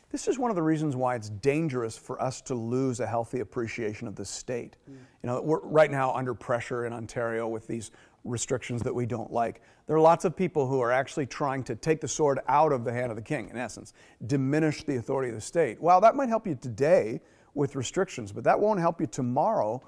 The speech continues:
Speaker 1: when we're back talking about domestic abuse, right? When we're talking about domestic abuse, we want a big sword and a big king. We want the biggest, nastiest policeman to show up with, you know, and, and, and t-, to bear the sword properly. Romans thirteen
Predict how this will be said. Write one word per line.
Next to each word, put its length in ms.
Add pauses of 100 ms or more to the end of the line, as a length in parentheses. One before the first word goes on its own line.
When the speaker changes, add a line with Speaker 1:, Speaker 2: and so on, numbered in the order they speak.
(300)
Speaker 1:
when 240
we're 100
back 240
talking 280
about 320
domestic 360
abuse, 480
right? 220 (220)
When 120
we're 60
talking 240
about 140
domestic 400
abuse, 280
we 100
want 200
a 20
big 240
sword 340
and 80
a 40
big 240
king. 300 (240)
We 100
want 220
the 80
biggest, 400
nastiest 600
policeman 460
to 80
show 260
up 260 (200)
with, 220 (260)
you 100
know, 240
and, 220
and, 280
and 240 (440)
t-, 80 (120)
to 180
bear 400
the 100
sword 520
properly. 640 (540)
Romans 400
thirteen 680